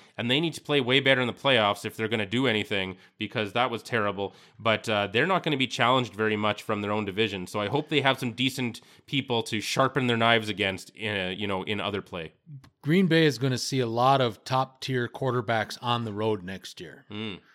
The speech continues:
Speaker 2: They're gonna see Brady in, in, uh,
Speaker 1: Tampa?
Speaker 2: Tampa. They're gonna see Brees in New Orleans.
Speaker 1: Mm.
Speaker 2: They're gonna see Ryan, but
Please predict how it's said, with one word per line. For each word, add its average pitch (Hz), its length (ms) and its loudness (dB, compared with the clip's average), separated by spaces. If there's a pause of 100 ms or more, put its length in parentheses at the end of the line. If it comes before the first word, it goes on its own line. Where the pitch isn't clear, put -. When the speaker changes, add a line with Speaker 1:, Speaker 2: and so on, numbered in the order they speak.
(360)
Speaker 2:
They're 113 160 -6
gonna 113 180 -4
see 120 200 -4
Brady 120 460 2
in, 127 260 0
in, 120 400 -2
uh, 113 300 -2 (200)
Speaker 1:
Tampa? 117 460 -12
Speaker 2:
Tampa. 127 480 -2
They're 117 120 -4
gonna 113 200 -4
see 120 220 -4
Brees 123 380 -2
in 135 100 0
New 131 100 0
Orleans. 110 680 -4
Speaker 1:
Mm. 98 500 -12
Speaker 2:
They're 110 140 -4
gonna 113 220 -4
see 117 300 -2
Ryan, 127 720 0
but 110 200 -6